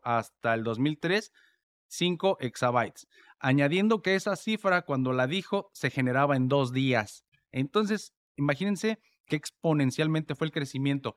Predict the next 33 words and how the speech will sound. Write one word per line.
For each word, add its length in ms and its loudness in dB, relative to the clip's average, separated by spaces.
En 160 -4
toda 180 4
la 100 2
historia, 600 0
hasta 240 -4
el 40 -2
dos 140 -2
mil 180 -2
tres, 280 -2
nada 240 2
más 180 2
cinco 300 -4
exabytes. 520 -4
Y 100 -6
cuando 360 0
el 120 -2
vato 260 2
lo 140 0
dijo 180 -4
en 60 -2
el 60 -4
dos 120 -6
mil 180 0
once, 380 -2
ya 200 2
se 120 -2
hacía 360 0
cinco 320 -4
exabytes 560 0
en 160 -2
dos 240 2
días. 380 -8
Entonces, 500 -8